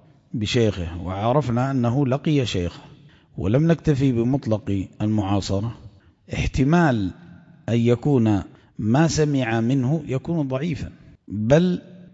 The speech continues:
العكس هو الصحيح ما دام هذا الراوي سالماً من وصمة التدليس.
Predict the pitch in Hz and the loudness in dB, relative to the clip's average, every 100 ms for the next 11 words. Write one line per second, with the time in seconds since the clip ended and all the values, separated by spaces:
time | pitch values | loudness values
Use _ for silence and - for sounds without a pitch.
0 | - _ 113 113 117 175 - 175 160 185 | -20 _ -2 0 2 0 -2 -4 -4 -4
1 | 190 - 123 95 - - - - _ _ | -4 -6 -8 -10 -14 -20 -20 -20 _ _
2 | - 110 113 139 123 117 143 123 113 110 | -2 0 4 4 4 4 2 2 0 2
3 | 113 110 151 - - - - _ - 123 | 2 2 -2 -6 -20 -20 -20 _ -2 4
4 | 123 117 117 139 156 143 - - - - | 4 4 2 0 0 -6 -14 -20 -20 -20
5 | _ 139 113 135 - 113 120 147 151 143 | _ -4 0 0 0 0 0 -2 -4 -4
6 | - 95 87 80 - - | -4 -4 -4 -8 -8 -16